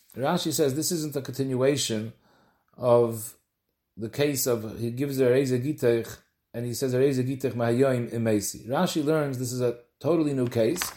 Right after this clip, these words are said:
This is a case where the person gives her the get and he says, "Reise Gitech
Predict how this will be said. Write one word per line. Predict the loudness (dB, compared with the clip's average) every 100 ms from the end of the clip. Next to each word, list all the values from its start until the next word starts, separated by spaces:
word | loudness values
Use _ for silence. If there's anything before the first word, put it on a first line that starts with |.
| -16 -20 -20 _ -4
This | -2
is | 0
a | 0
case | 4 2 2 -2
where | -4
the | -4
person | 0 0 0 -2
gives | 0 2 2
her |
the | 2 4
get | 4 4 0 _ _ -20 _ _ -10
and | -6
he | -2
says, | 4 4 4
"Reise | 4 6 6 4 2
Gitech | 2 -2 0 -2 -2